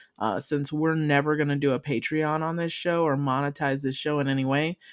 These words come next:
if you enjoy what we have to say, if you enjoy what we're doing, uh, please think about purchasing an item or donating if you have the means to do so.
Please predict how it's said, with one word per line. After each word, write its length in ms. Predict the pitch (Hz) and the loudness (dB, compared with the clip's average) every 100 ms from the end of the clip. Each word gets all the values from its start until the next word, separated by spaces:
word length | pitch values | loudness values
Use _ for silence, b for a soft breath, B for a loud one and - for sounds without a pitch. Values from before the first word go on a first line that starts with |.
| b _ | b _
if 160 | 143 160 | -4 2
you 160 | 165 | 2
enjoy 460 | 151 143 139 139 151 | 2 0 0 2 4
what 160 | 156 | 2
we 100 | 160 | 0
have 300 | 151 151 147 | 0 0 0
to 100 | 147 | -2
say, 540 | 139 143 135 135 107 - | -2 0 2 2 0 -2
if 180 | 135 - | -6 -4
you 180 | 151 147 | -2 0
enjoy 380 | 139 135 131 | -2 -2 0
what 160 | 143 123 | 0 -2
we're 140 | 147 | -2
doing, 500 | 147 143 139 123 110 b b b b _ | 0 2 2 0 -4 b b b b _
uh, 220 | 117 107 | -4 -4
please 420 | - 175 165 156 | -4 -2 0 0
think 260 | - 147 147 | -4 -6 -4
about 360 | 151 117 90 - | -2 0 -2 -2
purchasing 580 | 151 143 143 147 143 | -2 -2 -4 -4 -2
an 80 | 135 | -2
item 540 | 101 120 135 127 123 113 | -2 -2 0 0 -2 -4
or 160 | 131 | -6
donating 720 | 131 - 127 127 123 120 110 110 | -4 -2 0 0 -2 -2 -4 -6
if 180 | 123 | -6
you 100 | 123 | -6
have 340 | 123 131 117 123 | -4 -4 -4 -4
the 80 | 120 | -6
means 340 | 113 117 - | -4 -6 -8
to 140 | - | -12
do 180 | 107 104 | -8 -8
so. 420 | - - - - | -8 -14 -14 -18